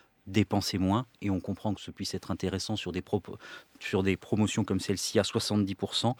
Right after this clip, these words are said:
la rareté de l'offre spéciale, le stock est limité, tout cela joue ensemble et fait système.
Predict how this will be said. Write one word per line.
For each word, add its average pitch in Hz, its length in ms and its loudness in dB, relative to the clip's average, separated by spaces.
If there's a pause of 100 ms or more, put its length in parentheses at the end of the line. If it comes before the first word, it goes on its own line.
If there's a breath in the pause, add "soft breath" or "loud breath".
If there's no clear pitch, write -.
(360 loud breath)
la 113 140 8
rareté 120 420 0
de 95 80 0
l'offre 92 300 -4
spéciale, 101 640 -8
le 87 120 -2
stock - 280 4
est 92 60 2
limité, 87 420 2 (320 loud breath)
tout 131 140 -2
cela 120 260 4
joue 110 200 4
ensemble 113 360 4
et 98 40 2
fait 113 120 0
système. 87 460 -2